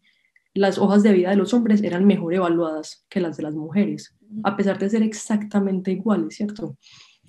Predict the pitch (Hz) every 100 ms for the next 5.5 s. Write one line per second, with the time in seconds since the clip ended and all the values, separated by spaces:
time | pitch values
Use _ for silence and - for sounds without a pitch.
0 | - - _ _ 240 226 220 202 208 262
1 | 226 196 208 208 208 285 214 - - -
2 | 185 160 214 208 240 277 254 208 214 240
3 | 190 185 214 202 175 214 208 165 165 175
4 | - 175 185 190 190 196 185 165 151 165
5 | 170 240 165 143